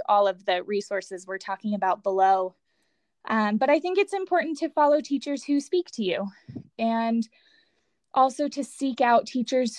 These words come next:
who you might not initially, once you've kind of dipped your toe in the water. So be open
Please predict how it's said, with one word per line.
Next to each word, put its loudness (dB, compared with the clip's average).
who 0
you 2
might 4
not 2
initially, -2
once 0
you've 0
kind 2
of 0
dipped 2
your 6
toe 2
in 4
the 0
water. 2
So 0
be 2
open 2